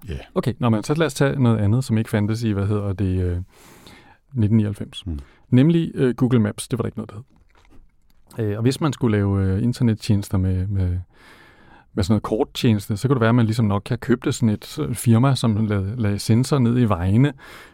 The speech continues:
Speaker 2: øh, så man kunne få fornemmelse for, hvor meget trafik der var på vejene. Øh, men hvis de bare havde lyttet til Lawrence Waterhouse, denne her, øh, fiktive person. <laughs>
Speaker 1: Tilbage i anden verdenskrig.
Speaker 2: I anden verdenskrig, ja.
Speaker 1: Hmm.
Speaker 2: Der er nemlig et fantastisk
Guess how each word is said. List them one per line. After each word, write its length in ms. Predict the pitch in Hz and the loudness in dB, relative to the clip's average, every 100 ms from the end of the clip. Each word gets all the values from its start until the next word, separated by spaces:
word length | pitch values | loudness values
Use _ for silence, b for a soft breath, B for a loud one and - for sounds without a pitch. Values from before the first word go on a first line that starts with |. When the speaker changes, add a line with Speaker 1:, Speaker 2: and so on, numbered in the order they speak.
| B | B
Speaker 2:
øh, 200 | 117 104 | 0 2
så 140 | 101 113 | 2 2
man 120 | 110 | 2
kunne 140 | 113 | -2
få 140 | - 101 | -4 -2
fornemmelse 400 | 104 110 110 104 | 0 0 -2 -6
for, 140 | 101 | -4
hvor 60 | 92 | -4
meget 160 | 101 | -6
trafik 280 | - - 107 | -8 -8 -8
der 60 | 104 | -6
var 100 | 104 | -10
på 160 | 110 | -10
vejene. 200 | 104 107 - B B B B B B B - - | -10 -10 -12 B B B B B B B -12 -2
Øh, 340 | 98 95 95 | 0 2 4
men 380 | 123 185 123 185 - - _ _ _ - _ _ | 4 4 2 -4 -12 -20 _ _ _ -20 _ _
hvis 120 | 117 | -4
de 120 | - 120 | -4 -2
bare 220 | 120 147 | 2 4
havde 460 | 139 127 113 117 123 | 4 4 0 -2 -6
lyttet 300 | 120 107 131 | -4 0 0
til 260 | 131 117 104 - | 0 -2 -2 -6
Lawrence 440 | 107 101 101 110 101 | -4 0 2 2 2
Waterhouse, 580 | 95 113 107 98 98 - | 0 0 0 -2 -4 -4
denne 180 | 101 104 | -2 0
her, 220 | 98 92 117 | -2 -4 -4
øh, 260 | 110 90 92 | -4 -4 -4
fiktive 460 | - 127 - 117 - | -4 -6 -2 -2 -2
person. 420 | 113 - 135 - | -4 -4 -4 -4
<laughs> 680 | - - - - - - - | -8 -14 -18 -18 -18 -18 -6
Speaker 1:
Tilbage 340 | - - 82 80 | -2 0 2 0
i 20 | |
anden 180 | 76 76 | 0 -2
verdenskrig. 400 | 76 78 80 73 - | -4 -6 -10 -10 -2
Speaker 2:
I 60 | |
anden 140 | 98 95 | 2 2
verdenskrig, 340 | 92 - - | 0 -4 -8
ja. 60 | 117 | -4
Speaker 1:
Hmm. 220 | 85 76 B B B | -4 -4 B B B
Speaker 2:
Der 60 | 123 | 4
er 40 | |
nemlig 160 | 120 123 | 6 6
et 60 | |
fantastisk 500 | - 113 110 110 120 | 4 2 2 0 -2